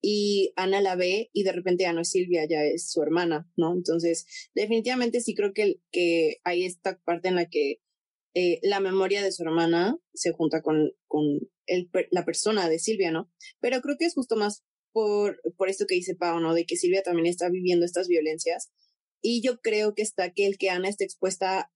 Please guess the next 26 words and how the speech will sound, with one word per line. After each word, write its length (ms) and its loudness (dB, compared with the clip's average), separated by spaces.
a 180 0
ese 220 0
tipo 180 -2
de 80 4
violencia 580 2
a 120 -2
través 260 2
de 60 0
Silvia, 480 0
y 160 -2
también 300 0
a 60 2
través 200 0
de 80 0
la 80 0
misma 240 0
violencia 360 2
que 100 2
ella 80 4
está 180 -2
viviendo 500 2
por 160 -2
parte 260 -2
de 100 2
sus 420 0
compañeros, 880 0